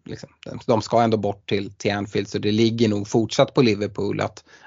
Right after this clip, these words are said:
att, eh, driva och föra spelet. Men, eh, Arsenal är ett, ett annat lag än, eh, detta Manchester United. Så att, eh,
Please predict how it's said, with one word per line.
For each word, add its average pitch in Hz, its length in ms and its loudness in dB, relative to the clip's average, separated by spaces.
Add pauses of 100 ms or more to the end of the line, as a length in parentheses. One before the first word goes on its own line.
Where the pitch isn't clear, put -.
att, - 280 -10
eh, 101 80 -2
driva 104 580 0
och 101 100 0
föra 104 320 2
spelet. - 520 2
Men, 104 240 -8 (300)
eh, 101 340 -2 (280)
Arsenal 113 540 2
är 104 60 0
ett, - 160 -8 (120)
ett 127 160 -2
annat 131 400 2
lag 110 280 0
än, 107 240 -12 (200)
eh, 107 580 -10
detta 107 500 -6
Manchester 107 540 -8
United. 104 280 -8 (400)
Så - 160 -10
att, - 200 -12
eh, 101 320 -6